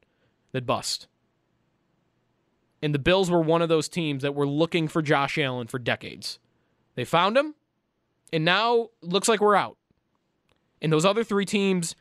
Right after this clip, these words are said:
are either just, they are still trying to find their way out like the Jets and Dolphins, or New England, for the first time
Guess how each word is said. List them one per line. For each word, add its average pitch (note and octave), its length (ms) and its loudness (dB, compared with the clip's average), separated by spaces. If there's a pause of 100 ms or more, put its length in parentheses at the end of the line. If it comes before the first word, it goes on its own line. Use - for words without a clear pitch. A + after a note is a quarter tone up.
(220)
are E3+ 160 4
either E3 200 2
just, G#3+ 420 0 (360)
they E3+ 180 0
are D3 300 0 (540)
still A3+ 240 4
trying A#3 220 0
to A#3 80 -2
find A3 260 2
their A3+ 120 6
way A#3 180 4
out A3 200 2
like F#3+ 140 -6
the F3 60 -6
Jets F#3+ 320 0
and F#3+ 100 -2
Dolphins, F#3+ 540 2
or G#3 400 4 (260)
New F#3 260 4
England, D3+ 380 0
for - 80 -14
the B2+ 100 -10
first - 680 -2
time G#2 420 -8